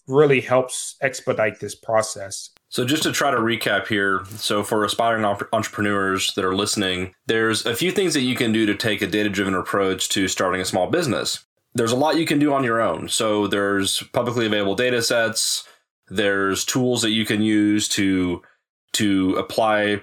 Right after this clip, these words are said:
Speaker 2: math and statistics to get a good understanding of how you want to start your business. And then as you progress and as you grow, there's more advanced techniques that you can apply using data.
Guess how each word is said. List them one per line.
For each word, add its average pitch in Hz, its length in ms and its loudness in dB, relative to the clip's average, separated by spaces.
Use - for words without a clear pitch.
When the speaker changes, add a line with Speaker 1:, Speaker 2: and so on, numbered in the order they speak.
Speaker 2:
math 107 380 0
and 101 100 -2
statistics 104 720 -2
to 98 340 0
get 104 180 0
a 98 60 0
good 101 200 -2
understanding 104 560 0
of 92 100 -4
how 104 120 0
you 101 160 0
want 98 100 0
to 95 80 -4
start 101 180 0
your 90 100 -2
business. 107 520 0
And 123 140 0
then 123 160 -2
as 165 260 -2
you 170 80 -2
progress 120 540 0
and 110 100 0
as 101 260 -2
you 98 120 0
grow, 113 680 0
there's 117 200 0
more 123 240 2
advanced 110 600 -2
techniques 104 460 -2
that 101 80 0
you 98 140 -2
can 104 100 -2
apply 95 380 0
using 90 400 -2
data. 82 420 0